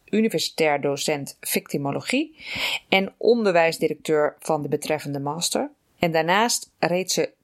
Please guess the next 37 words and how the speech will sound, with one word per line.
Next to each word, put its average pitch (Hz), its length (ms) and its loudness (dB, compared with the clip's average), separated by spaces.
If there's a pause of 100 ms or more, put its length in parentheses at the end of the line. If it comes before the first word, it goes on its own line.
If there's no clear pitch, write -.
twee 233 560 4
dagen 170 460 2
in 160 140 0
de 151 120 -4
week 143 440 -2
naar 151 180 -4
Groningen 185 720 2
om 147 160 -2
daar 139 200 2
les 131 200 -4
te - 120 -6
geven. - 440 -8 (200)
Dus - 180 -4
ze - 60 -2
had 175 140 -2
behoorlijk 175 600 0
wat 156 340 -4
woon-werkverkeer. 151 1200 -6 (800)
En - 80 -2
dat 180 140 2
combineerde 233 600 4
ze 214 300 2
met 185 200 -2
het 175 120 0
lopen 190 320 2
van 175 160 -2
diverse 165 340 0
marathons, 233 800 0
het 156 180 -2
moederschap 262 680 0 (480)
en 247 260 2
alle 214 180 4
andere 180 300 0
rollen - 300 -4
in - 80 -4
haar 143 160 -4
leven. - 380 -6